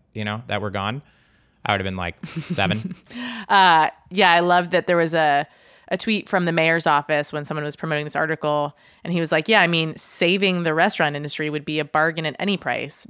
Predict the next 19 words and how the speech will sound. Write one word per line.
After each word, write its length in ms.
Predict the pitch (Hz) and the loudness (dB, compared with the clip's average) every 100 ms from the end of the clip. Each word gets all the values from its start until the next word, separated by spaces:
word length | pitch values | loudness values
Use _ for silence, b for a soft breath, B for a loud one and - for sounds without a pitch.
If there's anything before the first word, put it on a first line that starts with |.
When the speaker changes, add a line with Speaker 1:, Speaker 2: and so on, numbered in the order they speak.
| - | -4
Speaker 2:
but 220 | 160 - | -4 -4
can't 220 | - 175 | -4 -4
really 200 | 165 165 | -2 -4
lose 260 | 156 165 151 | -4 -6 -6
much 240 | 160 - | -8 -8
sleep 240 | - 170 - | -6 -6 -6
over 520 | 165 165 151 147 147 143 _ b b b b b b | -4 -2 -2 -2 -2 -6 _ b b b b b b
eight 140 | 165 156 | -4 0
thousand 220 | 151 135 | -2 -2
five 120 | 143 | -6
hundred 180 | 143 139 | -6 -8
fifty 180 | 143 143 | -10 -10
parking 240 | 147 143 - | -8 -8 -10
spots." 460 | - - - - _ _ _ _ _ _ _ b b b b b b | -12 -12 -14 -20 _ _ _ _ _ _ _ b b b b b b
Which 180 | 214 226 | -6 -2
I 100 | - | 0
think 160 | 269 339 | -2 -2
he's 160 | 415 - | -4 0
right. 260 | 494 466 | 0 0